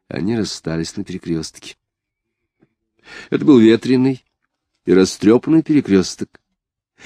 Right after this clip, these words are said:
не совсем доросший до ранга площади,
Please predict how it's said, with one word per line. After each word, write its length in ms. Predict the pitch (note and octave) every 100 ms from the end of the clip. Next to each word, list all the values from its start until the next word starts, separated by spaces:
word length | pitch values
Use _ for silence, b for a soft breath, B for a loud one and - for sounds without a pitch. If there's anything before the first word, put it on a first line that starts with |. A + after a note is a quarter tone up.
| B
не 100 | A2
совсем 460 | A2 A2+ - A#2 A2
доросший 600 | A2 A2 A2+ - B2 A#2
до 200 | G#2 A2+
ранга 340 | A#2 A#2 A#2
площади, 640 | - C3+ C#3 - F#2+ E2+